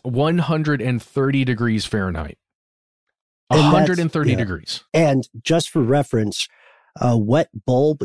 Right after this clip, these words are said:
Speaker 2: temperature, uh, the absolute, it's the measure of the absolute limit of human tolerance for this kind of heat is ninety-five degrees Fahrenheit or thirty-five degrees Celsius.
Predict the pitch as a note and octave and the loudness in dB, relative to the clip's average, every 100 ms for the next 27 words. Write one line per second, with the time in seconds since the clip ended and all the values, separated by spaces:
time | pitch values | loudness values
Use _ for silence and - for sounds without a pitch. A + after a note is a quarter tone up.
0 | - - C3+ C3+ C3+ F3 E3+ _ _ _ | -12 -4 -2 -2 -4 -2 -4 _ _ _
1 | A#2 A#2+ A#2 A#2+ A#2+ A2 - C4 D#3 - | -2 0 2 0 0 0 -2 -2 -2 -4
2 | D3+ D#3+ D3 - _ _ - D3+ - C#3+ | -2 2 0 -2 _ _ -4 -4 0 2
3 | D3+ C#3 B2+ B2+ C3 D3 - D3+ A2+ G2+ | 2 2 0 0 0 -2 -2 -2 -2 -4
4 | A2 B2+ - - - _ _ _ - G#2+ | 0 2 2 -2 -18 _ _ _ -4 -4
5 | - C#3 C3 A#2+ - A#2 B2 D3+ F3+ - | 0 2 2 0 0 0 2 0 -2 -12
6 | - A#2 A#2 - B2+ A#2 A2 C#3+ - _ | -10 -4 -4 -2 -2 -2 -2 -4 -4 _
7 | _ - B2+ G#2+ A#2+ C#3 B2 A2+ C3 B2+ | _ 0 0 2 2 2 2 0 -2 -2
8 | G#2+ G#2+ G#2+ G2 - G2 F#2+ F#2 G#2 F#2 | -2 -4 -4 -4 -2 -2 0 -2 -4 -4
9 | - G2 F#2 - C3 B2 A2 - G2 F#2+ | -2 -4 -4 -2 0 2 -2 -2 -4 -2
10 | G2+ G2+ F#2 - B2+ F#2+ - - - | -6 -4 -6 -2 -2 -2 -4 -8 -10